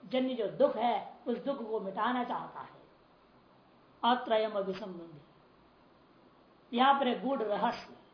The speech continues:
इस श्लोक में, क्या कहना चाह रहे हैं? फिर तो सारा लोग कहेंगे हम सब ब्रह्मज्ञानी हैं, आजकल के लोग यही कहेंगे,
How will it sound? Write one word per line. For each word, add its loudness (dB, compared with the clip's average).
इस -10
श्लोक -4
में, -20
क्या 2
कहना -6
चाह -6
रहे -14
हैं? -20
फिर -8
तो 0
सारा 4
लोग 2
कहेंगे 4
हम 4
सब 0
ब्रह्मज्ञानी 2
हैं, -2
आजकल -2
के 0
लोग 0
यही -2
कहेंगे, -6